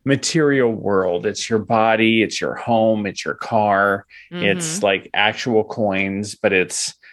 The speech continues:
Speaker 1: you know, the food and the trees and the woods and, like, y-, physicalness, right?
Speaker 2: Right. Yep.
Speaker 1: So as a concept, as a metaphysical concept,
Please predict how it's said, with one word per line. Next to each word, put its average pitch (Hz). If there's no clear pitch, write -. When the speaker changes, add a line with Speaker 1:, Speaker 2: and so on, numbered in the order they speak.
Speaker 1:
you 156
know, 151
the 131
food 131
and 101
the 120
trees 127
and 113
the 110
woods 113
and, 107
like, 98
y-, 120
physicalness, 110
right? 95
Speaker 2:
Right. 143
Yep. 147
Speaker 1:
So 175
as 160
a 143
concept, 160
as 120
a 110
metaphysical 131
concept, 113